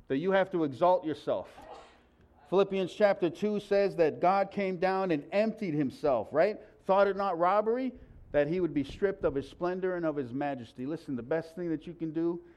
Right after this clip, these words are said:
as a Christian today is stay out of God's way. And stay out of your own way by trying to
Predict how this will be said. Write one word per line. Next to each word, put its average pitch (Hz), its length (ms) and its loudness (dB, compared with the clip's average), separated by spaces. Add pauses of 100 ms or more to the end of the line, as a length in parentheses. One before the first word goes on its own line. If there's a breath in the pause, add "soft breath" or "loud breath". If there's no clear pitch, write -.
(240 loud breath)
as 135 120 -4
a 127 40 -10
Christian 151 580 -6
today 135 320 -4
is 107 160 -8 (140)
stay 160 240 0
out 143 160 0
of 117 120 -6
God's 127 320 0
way. 113 360 -2 (800 soft breath)
And - 60 -14
stay 170 300 0
out 160 140 4
of 147 80 -2
your 139 160 2
own 156 240 2
way 110 260 -2 (580)
by 110 120 -2
trying 151 380 0
to 110 180 -2